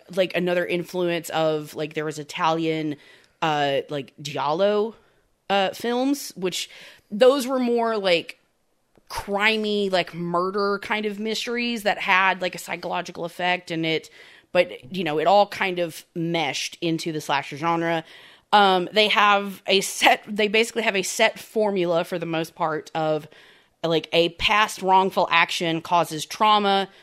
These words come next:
which is reinforced by an anniversary, and this activates the killer. And they tend to feature stalking and creative murder sequences.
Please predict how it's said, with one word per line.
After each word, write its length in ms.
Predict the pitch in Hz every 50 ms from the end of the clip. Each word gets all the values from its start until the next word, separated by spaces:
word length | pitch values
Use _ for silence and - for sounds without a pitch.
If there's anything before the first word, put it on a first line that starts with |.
| - - _ _ -
which 160 | 170 160 -
is 140 | 175 160 175
reinforced 720 | 185 196 196 190 185 185 - - 185 185 185 180 175 175
by 140 | 175 175 170
an 120 | 160 160 156 -
anniversary, 800 | 170 165 160 151 151 175 185 185 175 - 190 185 175 175 170 160
and 160 | - 165 165 160
this 160 | 156 156 - -
activates 840 | - 143 143 - - 151 139 151 139 139 - - - - - - - _ _ _ _ _ _ -
the 140 | - 151 170
killer. 500 | 170 - - 151 135 120 107 92 - - _ _ _ _ _ _ _ _ _ _ -
And 420 | 165 156 156 151 151 151 147 156
they 160 | - 160 156 147
tend 300 | - - 202 180 175 170
to 100 | - 165
feature 580 | - - 175 160 156 - - 160 151 147 147 - _ _ _
stalking 800 | - - - - - 214 208 214 214 - 214 190 190 185 180 180 - _ -
and 360 | 156 151 156 156 151 147 - - _ _
creative 540 | - - - 202 170 160 147 151 151 156 147
murder 320 | 156 143 139 123 127 123 120
sequences. 840 | - - 123 - - 131 - - - - 76 - - - - -